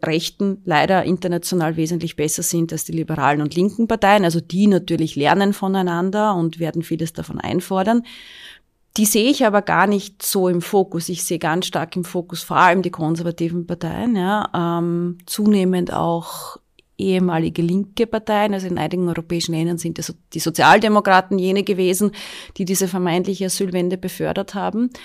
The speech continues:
Und da könnte man jetzt schon sagen, na ja, eigentlich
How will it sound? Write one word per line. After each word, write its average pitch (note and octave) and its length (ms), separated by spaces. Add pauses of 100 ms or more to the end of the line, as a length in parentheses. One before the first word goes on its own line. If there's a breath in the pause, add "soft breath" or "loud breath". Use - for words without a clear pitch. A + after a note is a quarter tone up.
(560 loud breath)
Und G3 200
da G3 60
könnte A3 300
man A3+ 120
jetzt G#3 120
schon A#3 180
sagen, G3+ 400
na F#3 100
ja, F#3+ 140
eigentlich G#3 480